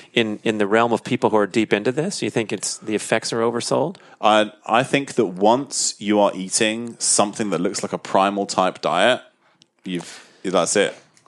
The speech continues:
Speaker 2: Right?
Speaker 1: Right.
Speaker 2: That's,
Speaker 1: You,
Speaker 2: that's the
Speaker 1: um,
Speaker 2: vast majority that's required for most people.
Speaker 1: You named your best-selling book during the show. Did you realize that?
Speaker 2: <laughs>
Speaker 1: Looks Like Food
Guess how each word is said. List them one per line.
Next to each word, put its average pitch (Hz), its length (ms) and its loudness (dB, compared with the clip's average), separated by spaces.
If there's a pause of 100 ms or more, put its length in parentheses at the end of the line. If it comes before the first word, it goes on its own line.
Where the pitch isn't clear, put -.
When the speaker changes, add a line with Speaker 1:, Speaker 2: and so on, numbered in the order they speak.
(400)
Speaker 2:
Right? 98 180 4
Speaker 1:
Right. 156 140 2
Speaker 2:
That's, 107 180 4
Speaker 1:
You, 120 120 2
Speaker 2:
that's 113 140 4
the 110 100 2
Speaker 1:
um, 104 120 0
Speaker 2:
vast 110 320 4
majority 101 440 2
that's 90 200 -2
required 85 360 -2
for 87 60 -12
most 80 240 -6
people. - 300 -10
Speaker 1:
You 120 160 0
named 135 280 2
your 120 100 2
best-selling 123 480 2
book 143 220 2
during 110 200 0
the 107 60 0
show. 135 240 0
Did 104 80 -4
you 104 60 0
realize 120 380 0
that? - 1300 0
Speaker 2:
<laughs> 139 100 -4
Speaker 1:
Looks 127 300 2
Like 151 240 2
Food 127 540 2